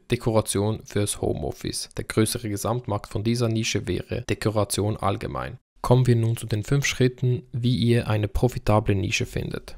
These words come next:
Der erste Schritt ist, dass ihr eure Interessen und eure Passion identifiziert.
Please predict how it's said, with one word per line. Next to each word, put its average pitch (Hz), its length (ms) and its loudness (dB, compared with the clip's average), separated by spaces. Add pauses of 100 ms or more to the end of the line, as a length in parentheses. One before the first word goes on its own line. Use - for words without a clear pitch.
Der - 80 -10
erste 135 260 2
Schritt - 360 0
ist, 117 440 0
dass - 200 -4
ihr 104 160 -2
eure 104 220 0
Interessen 117 560 0
und 107 240 -2
eure 107 160 2
Passion 98 420 0
identifiziert. - 920 -6